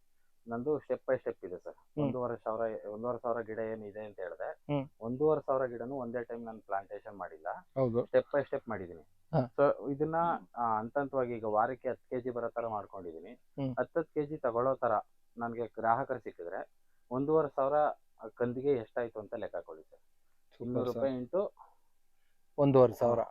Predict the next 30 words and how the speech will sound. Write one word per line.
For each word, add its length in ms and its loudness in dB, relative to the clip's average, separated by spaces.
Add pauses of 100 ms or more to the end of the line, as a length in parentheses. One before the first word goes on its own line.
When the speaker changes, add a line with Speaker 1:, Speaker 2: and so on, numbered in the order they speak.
(180)
Speaker 1:
ಆ 80 -2
ತರ. 160 -4
Speaker 2:
ಹತ್ತತ್ರ 640 -2
ಮೂರು 260 6
ಲಕ್ಷ 240 2
ಆಯ್ತು. 300 6
Speaker 1:
ಆಗುತ್ತೆ 320 -4
ಸರ್. 320 -18
Speaker 2:
ಆರಾಮಾಗಿ. 380 -2
Speaker 1:
ಆ, 200 -4
ಅಂದ್ರೆ 360 0
ಇದು 220 2
ಒಂದೇ 320 2
ವರ್ಷದಲ್ಲಿ 460 4
ಒಂದೇ 300 0
ಸರಿ 220 0
ಬಂದ್ಬಿಡಲ್ಲ. 640 -4
Speaker 2:
ಹೌದು, 320 4
ಖಂಡಿತ. 300 -2
Speaker 1:
ಸ್ಟೆಪ್ 200 0
by 140 6
ಸ್ಟೆಪ್ 360 -6
ನಿಧಾನಕ್ಕೆ 480 0
ತಗೊಳ್ಳೋರು, 640 2
ಹ್ಮ್, 600 -10
ಏನು 240 -2
ಅದನ್ನ 240 -2
ಒಬ್ರಿಂದ 640 -4
ಒಬ್ರಿಗೆ 300 -4
ಅದು, 460 -2